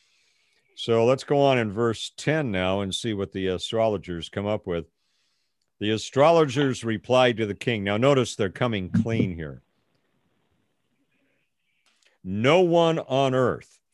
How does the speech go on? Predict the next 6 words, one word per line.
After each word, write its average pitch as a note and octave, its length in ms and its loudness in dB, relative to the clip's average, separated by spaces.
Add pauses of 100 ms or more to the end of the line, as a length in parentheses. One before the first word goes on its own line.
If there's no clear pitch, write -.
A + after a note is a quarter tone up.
(580)
can G2+ 160 -4
tell B2 320 2
the G2 120 -4
king A#2 340 -4
his F2+ 220 -6
dream. F2 460 -4